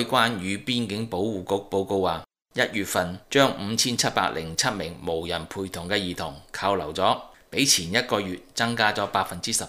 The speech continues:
八。《福克斯新聞》報道，拜登正喺度努力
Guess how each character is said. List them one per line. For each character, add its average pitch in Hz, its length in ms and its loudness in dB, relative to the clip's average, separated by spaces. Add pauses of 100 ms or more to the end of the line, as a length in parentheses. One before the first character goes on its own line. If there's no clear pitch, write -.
八。 98 300 4 (840)
《福 - 140 4
克 190 180 4
斯 - 140 6
新 185 160 4
聞》 92 240 -2
報 104 160 4
道， 87 260 0 (320)
拜 117 200 4
登 139 200 2
正 131 140 2
喺 117 140 4
度 117 120 6
努 92 280 0
力 92 160 0